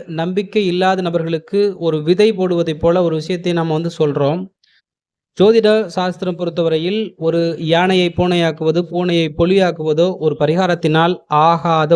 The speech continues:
ஒன்று. ஆனால் ஒரு பாதிப்பு வர, வர இருக்கிறது அப்படின்னா, அந்த பாதிப்பையே தடுக்காம அந்த பாதிப்பினுடைய தாக்கத்தை குறைத்து கொள்ளக்கூடிய ஒரு மிகப்பெரிய கருவி இந்த ஜோதிட சாஸ்திரம்.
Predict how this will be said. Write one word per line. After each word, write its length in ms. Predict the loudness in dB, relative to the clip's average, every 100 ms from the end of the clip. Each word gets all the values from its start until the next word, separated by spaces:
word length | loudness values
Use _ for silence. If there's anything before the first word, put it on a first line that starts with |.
| 2
ஒன்று. 380 | 0 0 0 0 -2 -8 _ _ _ _ _ _ _ _ -2
ஆனால் 460 | 2 4 4 2 0 -4 -10 _ _ _ -4
ஒரு 120 | 0
பாதிப்பு 480 | 2 4 2 0 0
வர, 160 | 0 2 -2 -6
வர 160 | -4 -2
இருக்கிறது 480 | -2 -2 -4 -2 -2
அப்படின்னா, 420 | -2 -2 0 2 2 0
அந்த 200 | -2 -2
பாதிப்பையே 600 | 2 2 2 0 2 4
தடுக்காம 500 | 2 -2 -2 -4 -2
அந்த 160 | -4 -2
பாதிப்பினுடைய 640 | -2 -2 -4 -4 0 0 -2 0
தாக்கத்தை 600 | 2 2 2 -2 -2 -2
குறைத்து 400 | 0 0 0 0
கொள்ளக்கூடிய 580 | 0 0 0 0 2 4 4 0 -6 _ -4
ஒரு 260 | 0 4 4 4
மிகப்பெரிய 520 | 2 -2 -4 -2 -2 -2
கருவி 420 | -4 -4 -4 -4 -6 _ _ _ _ _ _
இந்த 240 | -4 0 2
ஜோதிட 380 | 2 4 4 2
சாஸ்திரம். 560 | 0 -4 -4 -4 -4